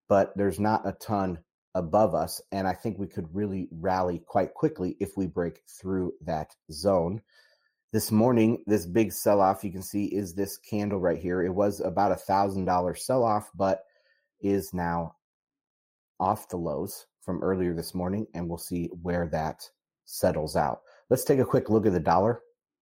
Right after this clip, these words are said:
Now, this is one that we would definitely see stress in the system.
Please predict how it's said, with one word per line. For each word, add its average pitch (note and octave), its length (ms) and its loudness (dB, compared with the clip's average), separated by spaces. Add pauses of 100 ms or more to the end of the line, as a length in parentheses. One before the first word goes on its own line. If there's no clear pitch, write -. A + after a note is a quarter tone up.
(160)
Now, G2+ 120 2
this D#3+ 260 2
is A#2+ 160 4
one A#2 260 4
that G2+ 220 0 (300)
we A#2+ 160 0
would G#2+ 240 0 (240)
definitely D#3 460 2
see G#2+ 480 -2 (300)
stress - 480 -2
in F2+ 100 -6
the E2+ 60 -8
system. - 420 -10